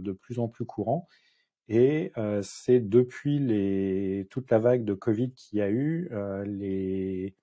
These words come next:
et a priori, c'est plutôt, euh, les jeunes qui, qui font ça,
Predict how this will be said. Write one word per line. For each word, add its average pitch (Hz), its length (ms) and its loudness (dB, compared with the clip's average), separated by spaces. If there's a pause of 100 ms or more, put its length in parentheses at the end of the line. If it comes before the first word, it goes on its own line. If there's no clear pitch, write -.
(460)
et 104 40 -8
a 95 80 0
priori, 120 460 2
c'est - 160 -8
plutôt, 135 680 4
euh, 98 160 0
les 101 220 0
jeunes 123 320 2
qui, 101 340 -8
qui - 140 -8
font 104 220 -6
ça, 147 280 -2